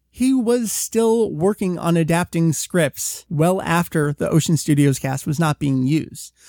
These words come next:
So it's like, "Oh, that's the Ocean cast, but an Ocean guy is writing the scripts over here."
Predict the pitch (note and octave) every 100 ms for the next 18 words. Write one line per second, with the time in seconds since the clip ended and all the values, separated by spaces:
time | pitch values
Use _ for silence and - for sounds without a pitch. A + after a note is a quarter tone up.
0 | - - A3+ G#3+ A3 F#3+ - - F3 G#3
1 | - F#3+ A3 G3 D#3+ D3 B2 B2+ - D3
2 | - A#3+ - F3+ D#3 C#3+ C#3+ E3+ F3 D#3
3 | B2 - B3+ - C3+ B2+ A#2 B2 B2 A2+
4 | B2+